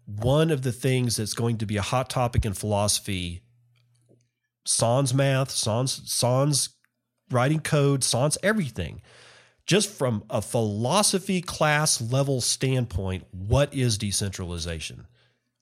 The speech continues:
I think for the next hundred years, that is going to be an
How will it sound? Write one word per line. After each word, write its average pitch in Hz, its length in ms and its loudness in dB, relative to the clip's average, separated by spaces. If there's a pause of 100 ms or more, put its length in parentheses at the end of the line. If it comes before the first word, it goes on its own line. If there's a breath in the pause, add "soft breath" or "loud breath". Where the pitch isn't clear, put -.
I 120 80 2
think 143 220 2
for - 80 -6
the 95 100 -2
next 139 320 2
hundred 139 260 2
years, 120 220 2
that 117 160 0
is 120 140 0
going 117 240 0
to 104 100 -4
be 104 160 0
an 95 80 0